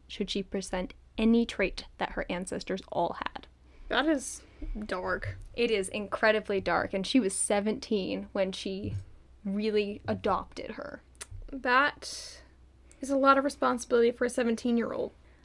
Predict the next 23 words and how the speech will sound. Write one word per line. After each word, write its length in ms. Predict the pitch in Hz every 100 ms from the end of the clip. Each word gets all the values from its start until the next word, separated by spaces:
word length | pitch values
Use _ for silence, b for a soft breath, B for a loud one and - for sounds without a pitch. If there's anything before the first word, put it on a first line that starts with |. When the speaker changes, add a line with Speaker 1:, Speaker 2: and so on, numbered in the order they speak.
| -
Speaker 2:
I 120 | 247
could 180 | 247 247
say 160 | 262 247
more 220 | 254 240
on 160 | 214
that, 220 | 202 - -
Speaker 1:
<laughs> 360 | 262 370 554
Speaker 2:
but 140 | - 302
I 640 | 302 277 302 349 294 277
will 540 | 247 233 254 254 254 247
not. 540 | 262 359 196 - - - B B B B B - - B B B
Speaker 1:
But 120 | 202
I 160 | - 320
will, 420 | 330 339 339 330 -
I 120 | -
will 60 | 453
Speaker 2:
I 380 | 494 494 480 440
will 360 | 523 554 571
not. 80 | -
Speaker 1:
stop 260 | - 381 -
there. 460 | 269 214 208 285 -
Speaker 2:
I 120 | 254
will 640 | 349 427 392 392 392 359